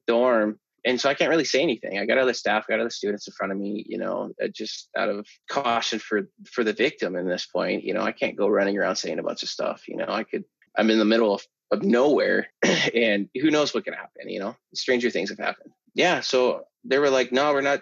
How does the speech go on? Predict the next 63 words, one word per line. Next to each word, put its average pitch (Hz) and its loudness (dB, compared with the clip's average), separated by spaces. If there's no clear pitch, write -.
we're 123 -4
not 131 -4
shipping 131 -6
you 123 0
home. 127 2
We're 127 2
not 123 0
doing 123 2
anything. 123 0
You 127 0
need 135 0
to 117 -4
stay 120 2
there. 120 4
You 120 2
made 131 2
a 113 0
commitment, 117 -2
blah, 127 4
blah, 127 2
blah." 117 2
And 113 2
I'm 110 0
like, 104 -2
"No, 117 2
you 110 -2
don't 113 0
get 110 2
it. 113 0
I 95 -4
need 117 -2
to 110 2
leave 107 -2
now." 98 -6
And 101 2
so 101 -4
they 104 0
wouldn't. 117 0
So 104 -2
the 107 -2
next 120 -2
day, 117 2
I 110 4
went 110 2
up 98 -2
to 95 -10
the 98 -2
owner. 107 4
I 98 2
said, 95 -4
"Hey, 98 -2
write 123 4
me 139 2
my 123 4
check, 123 0
drop 107 0
me 113 2
off 113 0
at 101 -2
the 90 -2
bus 85 0
stop. 92 -2
I'm 101 -8